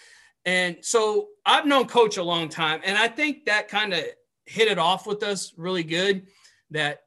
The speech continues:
I had some background with him and, and what I had done for him. And ever since that point, I mean, our relationship was always great. Uh, so many great con-, candid conversations. Um,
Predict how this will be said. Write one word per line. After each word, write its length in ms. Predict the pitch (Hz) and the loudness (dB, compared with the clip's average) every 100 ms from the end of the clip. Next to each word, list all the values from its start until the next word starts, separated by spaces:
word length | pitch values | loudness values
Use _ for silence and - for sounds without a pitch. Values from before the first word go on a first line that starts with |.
| _ | _
I 140 | 160 | -2
had 220 | 170 170 - | 0 0 -2
some 160 | 147 | -4
background 440 | 160 160 170 165 156 | -2 -2 -2 -2 -4
with 120 | 151 | -6
him 340 | 160 170 165 | -6 -4 -6
and, 320 | 151 131 123 - _ | -6 -8 -12 -18 _
and 160 | 139 131 | -10 -4
what 140 | 151 | 2
I 120 | 156 | 2
had 200 | 160 156 | 2 -2
done 180 | 160 156 | -4 -6
for 160 | 151 131 | -8 -8
him. 380 | 156 165 180 170 _ _ _ _ _ - | -4 -4 -6 -10 _ _ _ _ _ -2
And 240 | 175 170 | 0 2
ever 180 | 196 240 | 2 2
since 280 | 233 233 - | 0 -2 0
that 200 | 202 - | 0 0
point, 380 | 196 185 156 - | -2 -2 -2 -6
I 80 | 160 | -8
mean, 460 | 160 151 147 143 139 _ 147 | -4 -4 -4 -6 -8 _ -6
our 340 | 175 180 180 | 0 0 0
relationship 720 | 175 170 165 160 147 165 151 | -2 -4 -4 -6 -6 -6 -8
was 220 | 160 135 | -10 -12
always 400 | - 151 151 143 | -6 -4 -2 -4
great. 480 | 127 139 147 151 151 _ _ _ _ _ | -4 -2 0 0 -4 _ _ _ _ _
Uh, 380 | 127 123 117 117 | -8 -6 -6 -8
so 240 | - - 180 | -10 -6 -4
many 280 | 180 175 | -2 -4
great 300 | 160 170 160 | -4 -4 -4
con-, 380 | - 165 160 147 - | -2 -4 -4 -6 -12
candid 440 | - 165 165 151 147 | -8 -4 -4 -6 -6
conversations. 1000 | 156 151 139 156 156 147 156 147 147 - _ _ _ _ | -6 -6 -6 -4 -4 -4 -8 -8 -8 -12 _ _ _ _
Um, 460 | 131 127 123 120 | -12 -12 -12 -16